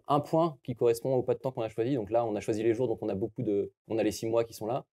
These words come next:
Si on choisit les semaines, du coup, on a un peu moins de points. Et puis après, les mois, on en a encore, on en a encore moins. Euh, cette distribution apparaît, elle permet aussi de se rendre compte de, d'à quel point, euh, sa maison, elle est bien ou pas isolée.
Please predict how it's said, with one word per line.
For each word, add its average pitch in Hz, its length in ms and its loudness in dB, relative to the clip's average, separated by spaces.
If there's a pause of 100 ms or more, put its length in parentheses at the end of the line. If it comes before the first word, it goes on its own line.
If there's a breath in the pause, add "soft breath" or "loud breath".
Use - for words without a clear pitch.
(500)
Si - 140 -10
on 113 40 -2
choisit 117 280 2
les 113 60 6
semaines, 120 260 0
du 110 80 0
coup, 113 120 -4
on 110 140 0
a 104 60 -2
un 101 80 -2
peu 113 100 -2
moins 104 160 0
de 104 60 -4
points. 151 260 -2 (1040)
Et - 60 -10
puis - 180 -8
après, 90 220 -4
les 95 80 0
mois, 95 200 -4
on 87 120 -8
en 87 100 -10
a 87 60 -10
encore, 85 460 -8
on 95 100 -8
en 90 80 -4
a 92 60 -4
encore 98 240 0
moins. 135 220 -2 (540)
Euh, 107 220 6
cette 113 180 -2
distribution 143 540 4
apparaît, 147 500 6
elle - 160 4
permet 143 220 4
aussi 135 240 2
de 131 100 2
se 113 120 -6
rendre 120 200 -2
compte 139 280 0
de, 101 680 4
d'à 101 140 -2
quel 104 220 -2
point, 123 360 -2
euh, 95 280 2 (320)
sa - 320 -4
maison, 107 400 0
elle 107 100 2
est 113 180 6 (300)
bien 107 540 -2
ou 104 80 -6
pas 113 180 4
isolée. 110 380 0